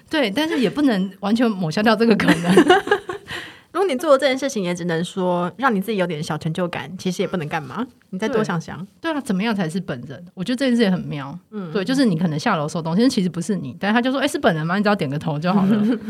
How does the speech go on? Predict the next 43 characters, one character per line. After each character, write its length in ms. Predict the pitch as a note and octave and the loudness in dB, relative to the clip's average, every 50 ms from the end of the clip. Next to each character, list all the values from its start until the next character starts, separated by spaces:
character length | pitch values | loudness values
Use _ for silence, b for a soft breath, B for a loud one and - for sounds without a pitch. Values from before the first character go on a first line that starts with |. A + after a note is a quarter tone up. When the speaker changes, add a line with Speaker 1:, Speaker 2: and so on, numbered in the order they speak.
| A3 | -6
Speaker 2:
<laughs> 360 | - - - _ _ _ _ _ | -6 -8 -16 _ _ _ _ _
Speaker 1:
对， 260 | - G3+ D#3 C#3 C3+ | -8 -6 -6 -6 -4
然 80 | F3 G3 | -4 -2
后 100 | A3+ D4+ | 0 2
或 40 | D#4 | 2
者 100 | B3+ G3+ | 2 0
是 160 | G3 B3 A#3+ | 2 2 0
你， 160 | A3 F#3 D#3 | 0 0 -2
你 160 | C#3 D3+ D#3+ | -2 -4 -2
到 140 | D3+ A3 G#3+ | 0 0 0
你 100 | G#3 E3 | 0 0
的 120 | C#3+ D#3 D3+ | -2 -2 -2
大 180 | - G#3 F#3+ | 0 0 0
楼 140 | E3+ D#3 D3 | 0 -2 -4
一 60 | F3 E3+ | -4 -6
楼， 120 | D#3+ - | -6 -6
其 140 | E3 - E3 | -6 -8 -6
实 100 | D3+ F3 | -6 -8
放 220 | D#3 - G#3 F#3 | -4 -2 -2 -2
的 60 | D#3+ | -2
是 100 | D#3 G3+ | -2 -4
每 160 | F#3+ D#3 C#3 C#3 | -4 -4 -4 -4
一 40 | D#3 | -4
个 100 | E3 D#3 | -6 -6
住 240 | D#3 - F#3+ E3 E3 | -6 -4 -4 -4 -2
户 160 | G3 E3 D3+ | -2 -4 -4
的 340 | - C#3 B2 A#2+ B2+ C#3 D#3+ - _ _ _ _ _ | -6 -8 -12 -12 -14 -16 -18 -18 _ _ _ _ _
货 240 | _ _ - F#3+ D3+ | _ _ -6 -6 -6
嘛。 120 | - - - - _ | -6 -8 -12 -16 _
Speaker 2:
嗯。 260 | G3 G3+ D3+ A#2+ G#3 A3+ b b b b b | -10 -8 -8 -8 -10 -12 b b b b b
Speaker 1:
对 120 | - A3+ E3+ | -6 -6 -6
啊， 220 | D3 C3+ - D#3 D#3 - _ _ | -6 -6 -10 -12 -16 -18 _ _
你 120 | - B3 | -2 0
也 80 | C4+ A#3 | 0 2
无 80 | F#3+ B3+ | 0 0
法 240 | F#3 F#3+ D3+ C#3 - | -2 -2 -4 -4 -6
判 160 | - - G3 | -4 -2 0
断 140 | G3 F3+ F3 | 2 2 0
谁 120 | E3+ C#3+ | 0 -2
是 80 | C#3 E3 | -4 -6
谁 180 | D#3 - - | -8 -10 -12
啊。 180 | E3 F3 F3 F3 | -14 -14 -16 -10
Speaker 2:
对。 100 | - D#3+ | -8 -8